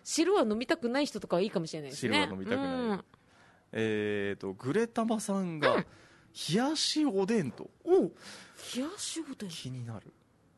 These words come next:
Speaker 2: 冷やしおでん聞いたことあるんですよね。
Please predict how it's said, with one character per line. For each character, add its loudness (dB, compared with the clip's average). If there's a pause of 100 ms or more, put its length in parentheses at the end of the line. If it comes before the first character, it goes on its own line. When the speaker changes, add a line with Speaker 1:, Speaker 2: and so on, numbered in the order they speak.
(360)
Speaker 2:
冷 4
や 4
し 0
お 4
で 6
ん 0 (140)
聞 -2
い 0
た 2
こ 0
と 0
あ -2
る -8
ん -12
で -16
す -14
よ -12
ね。 -8